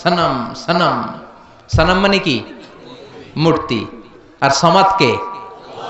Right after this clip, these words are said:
আল্লাহ। সে সনামের জিকির করতে করতে একদিন এই সনামটাকে রেখে সে কোনো এক কাজে গেল।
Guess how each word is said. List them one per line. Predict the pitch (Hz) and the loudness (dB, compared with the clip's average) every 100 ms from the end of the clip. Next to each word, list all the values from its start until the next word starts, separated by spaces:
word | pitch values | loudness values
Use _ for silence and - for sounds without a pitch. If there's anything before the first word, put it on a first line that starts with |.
| - - - - | -12 -12 -8 0
আল্লাহ। | 131 117 98 - - - - - - - - - - | 2 2 -4 -8 -10 -16 -20 -20 -12 -12 -12 -16 -14
সে | - 196 | -2 -2
সনামের | - 196 214 233 240 180 | 2 2 4 4 4 0
জিকির | 175 208 202 | 0 0 0
করতে | 196 196 214 | 0 -2 0
করতে | 226 226 214 160 147 - - - - - - - - - - | 2 2 2 2 2 -6 -16 -18 -20 -20 -20 -20 -20 -20 -4
একদিন | 165 170 208 220 | 0 2 2 2
এই | 196 | 2
সনামটাকে | - 196 214 233 220 208 185 | 2 2 2 0 -2 -2 0
রেখে | 170 - 202 247 - - - - - - - | 0 0 2 2 0 -4 -16 -20 -20 -20 -8
সে | 175 | -4
কোনো | 185 196 | 0 2
এক | 190 - | 2 4
কাজে | 160 143 147 | 4 4 0
গেল। | 135 | 0